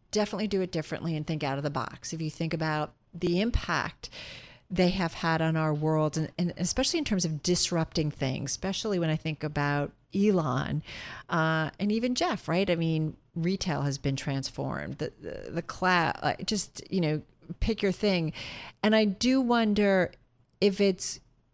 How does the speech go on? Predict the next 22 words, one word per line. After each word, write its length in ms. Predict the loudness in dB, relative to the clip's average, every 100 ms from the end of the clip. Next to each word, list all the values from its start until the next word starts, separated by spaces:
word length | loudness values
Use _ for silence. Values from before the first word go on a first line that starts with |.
| _ 2
th-, 120 | 2 8
these 280 | 6 6
things 240 | 4 2 4
ultimately, 640 | 4 4 2 2 2 0
all 180 | 4 4
of 100 | 4
this 120 | 4
space 380 | 2 2 0 2
exploration, 680 | -2 -2 -2 0 0 0 2
right? 120 | 4
We've 140 | 4 6
all 120 | 6
heard 180 | 6 4
the 60 | 4
stories 300 | 4 4 4
about 220 | 2 0
Tang 520 | -2 0 0 0 0
and, 200 | -2 -2 -2
and 180 | 2 4
about 280 | 6 4 4
Velcro 580 | 2 2 2 2 4
and, 160 | 2 0